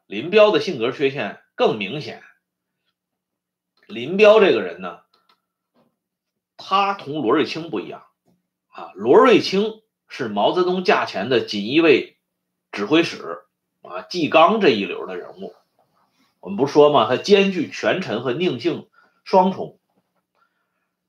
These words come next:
人家林彪自认为除毛泽东以外，其他人就根本不能同他比肩。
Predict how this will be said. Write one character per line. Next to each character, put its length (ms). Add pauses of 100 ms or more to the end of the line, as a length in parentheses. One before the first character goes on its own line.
(120)
人 220
家 100
林 360
彪 540 (1120)
自 340
认 280
为 300 (1080)
除 360
毛 340
泽 160
东 180
以 160
外， 380 (120)
其 340
他 300
人 400 (120)
就 200
根 320
本 280
不 180
能 220
同 220
他 180
比 200
肩。 380